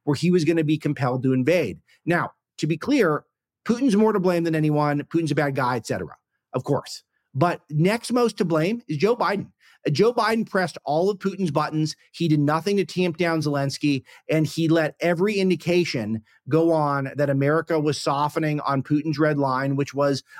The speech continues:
uh, letting nato, uh, th-, uh, uh, absorb Ukraine, letting Ukraine into nato,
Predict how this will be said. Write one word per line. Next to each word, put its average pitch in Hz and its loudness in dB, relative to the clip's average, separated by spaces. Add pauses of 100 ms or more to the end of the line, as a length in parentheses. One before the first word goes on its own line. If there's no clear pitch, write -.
(140)
uh, 156 4
letting 165 2
nato, 170 0
uh, 165 -2 (100)
th-, 165 -8
uh, 180 -2 (100)
uh, 185 2
absorb 175 0
Ukraine, 190 -2
letting 143 -2
Ukraine 170 -2
into 180 0
nato, 202 0